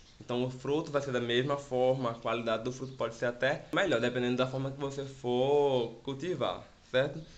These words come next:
Então, a técnica é essa. Futuramente, vou tá mostrando pra vocês ainda a técnica de alporquia, tá? Que é também uma técnica bem legal que você pode tá fazendo os galhos enraizarem. E também a enxertia.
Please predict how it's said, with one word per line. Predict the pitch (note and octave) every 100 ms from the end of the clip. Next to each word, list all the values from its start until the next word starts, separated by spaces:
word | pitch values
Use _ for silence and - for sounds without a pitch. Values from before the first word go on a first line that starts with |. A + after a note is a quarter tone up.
| - -
Então, | C#3 E3
a |
técnica | E3+ D#3 D3 D3+ D3
é | C#3+ D#3 A#2+ G2
essa. | - - - - - -
Futuramente, | D#3 E3 F3 E3+ E3
vou | D#3
tá | D3+
mostrando | D3 D3 C#3+
pra | C3 C3+
vocês | C3+ C3+ C3 B2 C3+ C#3 B2 - - - -
ainda | A#2 C3+ D#3+ D#3+
a |
técnica | D3+ C3 C#3 C3
de | B2+ B2
alporquia, | B2 B2 C#3+ D3 - C3 B2 C#3+ F#3+ - -
tá? | C3 D3
Que | - B2+ B2 A#2+
é | A2+
também | A2+ C3 B2
uma | B2
técnica | B2 A#2 A#2 A#2+ A#2
bem | B2+
legal | D3+ C#3+ B2 B2
que | B2
você | B2
pode | B2+ A2 A2+
tá | A#2+
fazendo | B2 A#2+ A2+ A#2
os | A#2
galhos | A2+ A2+ G#2+
enraizarem. | A#2 A2+ A#2+ A2+ A2 A2 B2+ D3+ - - - -
E | D#3
também | D#3 D#3+ D3 C#3+
a |
enxertia. | C#3+ D3+ E3 E3 - A#2+ F#2+